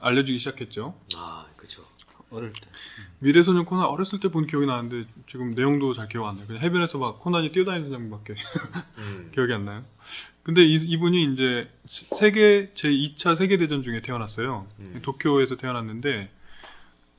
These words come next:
Speaker 1: 이제 대학을 진학하기를 가쿠슈인 대학에 진학을 해서 경제학을 전공을 했대요.
Speaker 2: 음.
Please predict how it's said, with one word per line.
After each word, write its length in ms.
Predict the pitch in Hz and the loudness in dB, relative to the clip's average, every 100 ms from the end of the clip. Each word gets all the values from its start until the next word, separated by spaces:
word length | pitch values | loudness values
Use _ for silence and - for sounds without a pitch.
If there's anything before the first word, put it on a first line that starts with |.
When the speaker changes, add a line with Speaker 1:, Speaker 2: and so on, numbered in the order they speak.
| - | -10
Speaker 1:
이제 160 | 135 135 | -4 0
대학을 400 | 147 160 160 160 | 6 6 6 2
진학하기를 720 | 151 151 147 175 156 151 135 | 4 4 4 0 0 0 -2
가쿠슈인 1700 | - 135 135 - 160 147 156 147 139 135 131 123 - - 156 185 214 - | 0 0 0 -8 -8 -6 -4 -2 -2 -2 -4 -8 -14 -4 0 2 0 -4
대학에 320 | 135 123 123 120 | -4 -2 -2 -6
진학을 340 | 120 117 117 | -4 -4 -4
해서 480 | 127 120 113 104 101 | -6 -4 -4 -4 -4
경제학을 440 | 127 143 180 175 135 | 0 4 4 2 0
전공을 300 | 120 107 104 | -4 -6 -8
했대요. 360 | 107 104 143 - | -10 -12 -12 -16
Speaker 2:
음. 280 | - 92 143 | -20 -18 -10